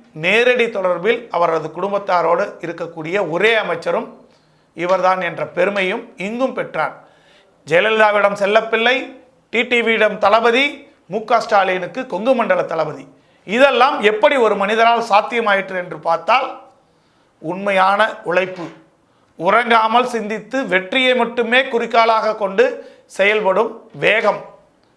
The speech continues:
இதுதான் செந்தில் பாலாஜியின் அடையாளம். இப்படியாப்பட்ட ஒரு மனிதரை அரசியல் களத்தில் வைத்து வைத்தால் எப்படி அரவக்குறிச்சியில் வேறொருவரை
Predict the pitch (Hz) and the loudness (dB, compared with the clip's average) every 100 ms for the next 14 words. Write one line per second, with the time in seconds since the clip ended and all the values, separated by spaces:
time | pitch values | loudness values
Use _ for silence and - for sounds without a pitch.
0 | _ _ _ - 190 220 220 208 262 - | _ _ _ -8 0 2 4 2 0 -8
1 | - _ _ _ - 190 196 220 190 185 | -18 _ _ _ -10 -6 -2 0 2 4
2 | 175 151 165 151 - 151 180 185 170 120 | 2 0 -6 -10 -6 -2 0 0 -2 -4
3 | - _ _ _ _ _ _ - 190 190 | -12 _ _ _ _ _ _ -12 -12 2
4 | 269 269 269 196 208 185 185 170 202 262 | 4 4 2 2 2 4 2 2 2 4
5 | 233 247 294 339 - _ - 208 277 311 | 4 2 -2 -8 -16 _ 2 2 4 2
6 | 277 254 220 240 220 196 196 233 196 - | 2 2 0 0 0 -2 0 0 0 2
7 | 208 262 262 - - - _ _ _ _ | 2 2 -2 -10 -18 -20 _ _ _ _
8 | _ _ _ _ _ 196 214 254 196 185 | _ _ _ _ _ -2 2 2 4 2
9 | 254 277 247 220 - 196 240 269 - - | 2 2 0 -2 -4 -2 0 -2 -8 -20
10 | _ _ _ _ _ - 190 247 247 226 | _ _ _ _ _ 0 2 4 4 4
11 | 214 202 196 | 4 4 4